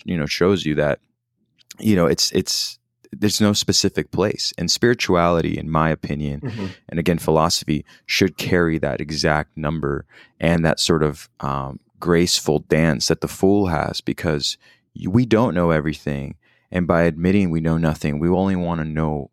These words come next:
Speaker 1: everything. And that has a beautiful,
Speaker 2: Mm-hmm.
Speaker 1: uh, formula for you to sort of explore yourself and this path over and over and over again. No matter how many times you think you've fallen,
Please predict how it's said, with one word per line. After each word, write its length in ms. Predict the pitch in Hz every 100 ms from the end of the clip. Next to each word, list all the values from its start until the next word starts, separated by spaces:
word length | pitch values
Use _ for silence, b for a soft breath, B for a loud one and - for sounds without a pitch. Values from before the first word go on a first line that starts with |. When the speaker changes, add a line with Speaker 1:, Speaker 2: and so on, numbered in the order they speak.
| _
Speaker 1:
everything. 580 | - 98 92 - - - -
And 420 | - 82 78 78 -
that 220 | - 92 76
has 200 | 92 -
a 60 |
beautiful, 760 | - 87 98 101 - 80 80 78
Speaker 2:
Mm-hmm. 100 | 101
Speaker 1:
uh, 140 | 73
formula 640 | 76 - 95 110 98 73 69
for 160 | -
you 120 | 78 78
to 120 | 71
sort 240 | - 90 82
of 80 | -
explore 680 | - - - 87 87 85
yourself 580 | 78 73 - 78 73 76 B B B B
and 280 | - 85 92
this 180 | 80 - - _ _ _ _
path 460 | - 92 107 80 -
over 380 | - 104 87 76
and 180 | - -
over 320 | - 90 82 82
and 240 | - 80
over 300 | 82 85 78
again. 420 | - - 85 78
No 80 | 73
matter 220 | 78 78
how 140 | 80 82
many 140 | 82
times 320 | - 78 78
you 80 | 80
think 260 | - 80 78
you've 140 | 71
fallen, 560 | - - 87 101 76